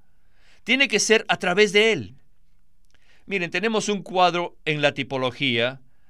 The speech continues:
de las ocho personas de la familia de Noé que fueron salvas no por el arca, sino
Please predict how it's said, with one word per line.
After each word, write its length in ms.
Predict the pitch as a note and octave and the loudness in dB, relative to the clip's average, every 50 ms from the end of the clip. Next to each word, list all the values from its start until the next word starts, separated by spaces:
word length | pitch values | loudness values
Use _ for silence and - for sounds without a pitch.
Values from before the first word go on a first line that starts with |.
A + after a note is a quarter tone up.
| - - - - - | -20 -20 -20 -20 -18
de 380 | - B2+ D3 D3 D3 D3+ D3+ - | -6 -2 0 2 2 0 -2 -4
las 320 | D3+ D#3 D#3 D3 - - B3 | 0 0 0 0 0 -2 -2
ocho 380 | B3+ B3 - A#3 A3 G#3+ G#3+ | -2 0 2 2 2 0 0
personas 680 | - - E3+ D#3+ - - - G#3+ G3+ E3+ D3+ C#3+ C#3+ C3 | -4 -6 -4 -4 -4 -2 0 2 2 4 4 2 2 2
de 80 | C3+ C#3+ | 0 2
la 120 | C#3+ C3+ | 2 2
familia 420 | C#3 C#3+ C3 C3+ D3 D#3+ D#3 D3+ D3 | 0 0 -4 -2 -2 0 0 2 2
de 100 | C#3+ C#3+ | 2 0
Noé 380 | C#3 C3+ C3 B2+ B2+ C3 C3 - - - - - - | 0 0 2 2 0 0 -2 -10 -20 -20 -20 -12 -4
que 120 | - D#3 | -4 -4
fueron 400 | D3+ - G3+ A3+ A#3 A3+ G#3 F#3 | -2 2 2 4 4 4 2 2
salvas 540 | - - - E3+ C#3+ C3+ B2+ C3+ C#3+ - - - - - | -2 2 4 4 4 4 2 -2 -2 -4 -8 -18 -14 -8
no 400 | F#3+ G3+ G#3 A3+ C4 D4 D4 - | -4 -4 -2 0 2 0 0 2
por 180 | B3 A#3 G#3+ | 2 4 4
el 120 | G#3+ G#3+ G#3+ | 4 6 6
arca, 520 | A#3 A#3+ G#3 C#3+ B2+ - A#2+ G#2 - - - - - - - | 6 6 4 2 -4 -6 -8 -8 -8 -10 -20 -20 -20 -20 -16
sino 440 | - - F3+ F#3 F3 F3 F3 - | -8 -4 -2 0 0 0 -2 -2